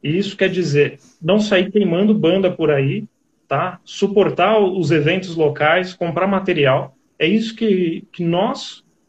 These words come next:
como artistas, né, como banda, esperamos dos nossos fãs, tá? E nós sempre vamos fazer o possível pra que o metal esteja cada vez mais forte,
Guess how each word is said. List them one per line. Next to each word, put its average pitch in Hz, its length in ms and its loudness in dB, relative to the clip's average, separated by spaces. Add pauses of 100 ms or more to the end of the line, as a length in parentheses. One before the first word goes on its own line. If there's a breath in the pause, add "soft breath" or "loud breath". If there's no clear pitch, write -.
como 170 240 0
artistas, 156 520 -2
né, 175 100 -4
como 180 260 0
banda, 175 440 2
esperamos 196 560 0
dos 175 160 -8
nossos 160 340 -6
fãs, 196 520 -4 (340)
tá? 170 180 0
E 190 140 0
nós 202 300 4
sempre 220 340 0
vamos 214 260 2
fazer 185 280 0
o 214 80 -2
possível 185 360 -4
pra 214 160 -4
que 214 100 -8
o 220 40 2
metal 202 300 0
esteja 202 280 -6
cada 208 240 -2
vez 180 200 0
mais 208 240 -4
forte, - 600 -2